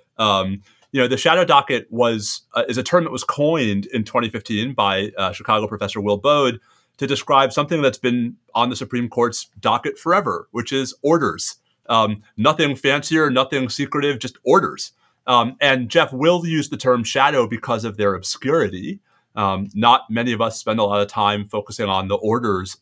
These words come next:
the Supreme Court issues as opposed to the big fancy merits decisions,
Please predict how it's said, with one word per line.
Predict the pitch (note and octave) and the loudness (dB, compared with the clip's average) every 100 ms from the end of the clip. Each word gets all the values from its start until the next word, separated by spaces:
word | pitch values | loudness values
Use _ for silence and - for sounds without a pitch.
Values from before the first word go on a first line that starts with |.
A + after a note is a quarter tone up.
| - | -10
the | G#2 | -10
Supreme | A2 A2 G#2+ | -10 -8 -6
Court | G#2 G#2 G2+ | -4 -4 -4
issues | G2+ G#2 G2 G#2 | -6 -6 -6 -6
as | F#2+ | -8
opposed | G2 G#2 G2+ - | -6 -4 -4 -2
to | G#2+ F#2+ F2+ _ _ | -2 0 -2 _ _
the | A2+ | -8
big | G2 A2+ A2+ | -2 0 -2
fancy | - G#2+ G#2 G#2+ F#2+ | -2 -2 -2 -4 -2
merits | F#2+ B2 C3 | 2 2 2
decisions, | - A2 G#2 F2+ F2+ D#3+ - | -2 -6 -4 -4 -6 -6 -10